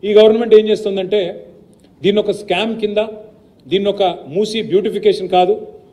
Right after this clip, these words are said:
మూసీ లూటిఫికేషన్ కింద. ఎందుకంటే ఈరోజు మీకు ఒక విషయం చెప్పాలి, నేను ఊరికే అనట్లేదు, నిరాధారంగా మాట్లాడట్లేదు. ఇవాళ భారతదేశంలో కాంగ్రెస్ పార్టీకి ఏటీఎంగా మారిపోయింది తెలంగాణ.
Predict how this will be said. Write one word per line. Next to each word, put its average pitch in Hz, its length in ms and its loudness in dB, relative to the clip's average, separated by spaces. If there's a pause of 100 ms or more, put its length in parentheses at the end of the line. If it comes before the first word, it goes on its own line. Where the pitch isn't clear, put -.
మూసీ 214 400 0
లూటిఫికేషన్ 196 680 -2
కింద. 175 200 -4 (640)
ఎందుకంటే 220 300 -2
ఈరోజు 220 180 6
మీకు 214 180 2
ఒక 180 60 2
విషయం 208 240 0
చెప్పాలి, 175 400 -4
నేను 151 160 -6
ఊరికే 196 200 2
అనట్లేదు, 190 360 -2
నిరాధారంగా 185 560 0
మాట్లాడట్లేదు. 147 500 -8 (560)
ఇవాళ 175 120 6
భారతదేశంలో 196 1040 0 (1000)
కాంగ్రెస్ 208 480 2
పార్టీకి 190 400 -2
ఏటీఎంగా 208 560 2
మారిపోయింది 175 440 -4
తెలంగాణ. 143 300 -8